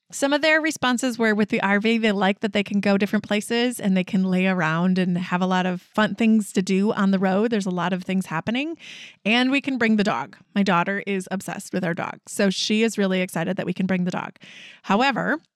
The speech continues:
at home, we live out in the country and they all have their own space. They really love having their own bedroom. They love having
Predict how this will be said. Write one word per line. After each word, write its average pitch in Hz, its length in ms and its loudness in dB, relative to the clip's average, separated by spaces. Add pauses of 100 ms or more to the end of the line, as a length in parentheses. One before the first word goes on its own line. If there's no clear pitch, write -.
(760)
at 202 140 2
home, 240 680 2
we 262 300 -2
live 269 160 0
out 254 140 0
in - 20 -4
the 208 60 0
country 196 580 -6
and 185 160 2
they 190 80 4
all 190 180 2
have 214 180 -2
their 208 120 -2
own 185 160 2
space. - 540 -10
They 190 100 -2
really 196 320 0
love 190 260 0
having 185 420 0
their 185 120 0
own 165 140 -4
bedroom. 254 440 -2
They 202 120 0
love 180 180 -2
having 180 480 -2